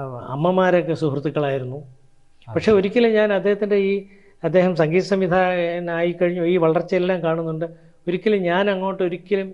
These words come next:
Speaker 1: ഞാൻ പറഞ്ഞില്ലേ, എൻ്റെ ഒരു സ്വഭാവം വെച്ചിട്ടോ, ഞാനൊക്കെ, ഏഹ്, അങ്ങനെയൊക്കെ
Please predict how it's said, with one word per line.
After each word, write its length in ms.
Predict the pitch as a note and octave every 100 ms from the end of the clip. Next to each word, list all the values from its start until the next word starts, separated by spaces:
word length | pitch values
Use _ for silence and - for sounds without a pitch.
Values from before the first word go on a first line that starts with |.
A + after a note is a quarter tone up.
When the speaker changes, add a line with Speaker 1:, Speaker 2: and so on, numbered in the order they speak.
| - _ _ -
Speaker 1:
ഞാൻ 100 | F#3 G3+
പറഞ്ഞില്ലേ, 280 | F#3+ E3
എൻ്റെ 160 | F3 G3 G3
ഒരു 80 | F#3+
സ്വഭാവം 320 | F3+ F3 F#3+ F#3
വെച്ചിട്ടോ, 300 | F3+ F3+ F#3+ F#3+ - _ _ D3
ഞാനൊക്കെ, 560 | C#3+ E3 F#3 D#3+ D#3 D3 - - _ _ _ - -
ഏഹ്, 220 | D3 D3
അങ്ങനെയൊക്കെ 400 | C#3+ D#3 D3 C#3+